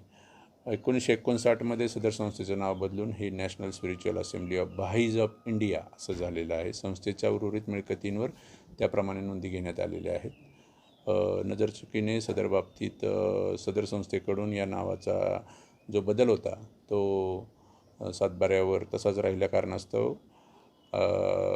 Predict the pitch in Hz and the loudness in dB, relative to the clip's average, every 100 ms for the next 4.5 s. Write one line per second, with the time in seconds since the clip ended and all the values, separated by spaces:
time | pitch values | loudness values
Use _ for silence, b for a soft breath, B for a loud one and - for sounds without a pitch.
0 | 95 b b b - 95 113 107 113 - | -2 b b b -4 4 6 6 4 -4
1 | - 101 104 104 101 - - _ - 95 | -10 -4 0 2 2 -2 -14 _ -2 2
2 | 95 95 92 95 98 92 95 92 98 92 | 2 0 -2 -2 -2 2 2 2 0 -2
3 | 92 90 92 92 90 87 90 87 87 85 | -2 -4 -4 -4 -4 -2 -2 -2 -6 -8
4 | - 87 87 87 | -6 -4 0 0